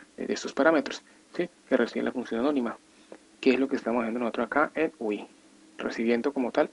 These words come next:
el valu-, el, la respuesta que nos da esta opción slide como tal. ¿Qué hacemos con U I? ¿Qué es lo que recibimos de respuesta? Pues le asignamos el, el valor punto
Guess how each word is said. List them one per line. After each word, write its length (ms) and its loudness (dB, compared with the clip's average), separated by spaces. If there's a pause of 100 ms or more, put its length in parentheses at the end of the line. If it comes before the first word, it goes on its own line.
el 160 0
valu-, 340 0
el, 360 0 (560)
la 80 8
respuesta 400 2
que 100 4
nos 160 4
da 180 8
esta 320 4
opción 560 -2
slide 520 4 (440)
como 280 0
tal. 240 0 (760)
¿Qué 120 4
hacemos 320 6
con 280 4 (320)
U 180 6
I? 200 4 (280)
¿Qué 100 -2
es 40 2
lo 120 4
que 100 2
recibimos 400 2
de 80 6
respuesta? 540 2 (1120)
Pues 320 4
le 160 6
asignamos 440 0
el, 200 -4 (140)
el 180 2
valor 300 2
punto 380 0